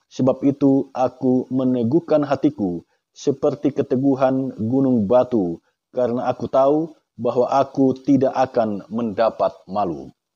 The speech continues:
Dia yang menyatakan aku benar telah dekat. Siapakah yang berani berbantah dengan aku? Marilah kita tampil bersama-sama. Siapakah lawanku berperkara? Biarlah ia mendekat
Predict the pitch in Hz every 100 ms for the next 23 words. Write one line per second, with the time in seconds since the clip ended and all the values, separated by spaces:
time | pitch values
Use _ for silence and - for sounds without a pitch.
0 | _ _ _ _ _ - 117 185 202 196
1 | 170 143 139 127 117 127 123 135 117 -
2 | 98 101 113 117 123 - 101 92 90 -
3 | 107 - _ _ _ _ _ _ - 156
4 | 147 156 151 143 135 131 123 131 117 107
5 | 123 123 113 107 _ - 107 110 120 120
6 | 110 101 95 - _ 101 110 110 113 147
7 | 147 95 73 71 _ _ _ _ 90 123
8 | 135 143 131 120 113 127 135 139 135 110
9 | 113 101 - 117 139 180 _ _ _ _
10 | _ - - 143 143 143 131 139 131 -
11 | 123 127 135 131 127 123 113 _ _ 117
12 | 123 127 113 123 120 127 175 - _ _
13 | - 120 131 123 127 123 127 113 107 110
14 | 123 110 - 113 -